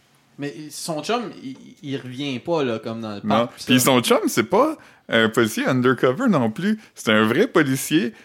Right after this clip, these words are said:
Speaker 2: qui ont envoyé juste checker si c'était correct. Fait que, il, il, ça se peut que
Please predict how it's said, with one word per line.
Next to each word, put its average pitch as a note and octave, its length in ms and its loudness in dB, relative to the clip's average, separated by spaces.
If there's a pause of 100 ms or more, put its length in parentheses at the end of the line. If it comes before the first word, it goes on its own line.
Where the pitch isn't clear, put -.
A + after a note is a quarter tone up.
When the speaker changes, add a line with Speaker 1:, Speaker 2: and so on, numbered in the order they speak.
Speaker 2:
qui - 100 -2
ont A2 220 2
envoyé D#3 880 4 (760)
juste C3 300 -2
checker C#3 240 2
si - 80 -4
c'était A#2 280 4
correct. A#2 460 0 (140)
Fait G3 380 0 (960)
que, - 40 -10
il, C3+ 480 -14
il, A#2+ 60 -10
ça C3 160 4
se B2+ 80 -2
peut A#3+ 140 2
que A3 60 -10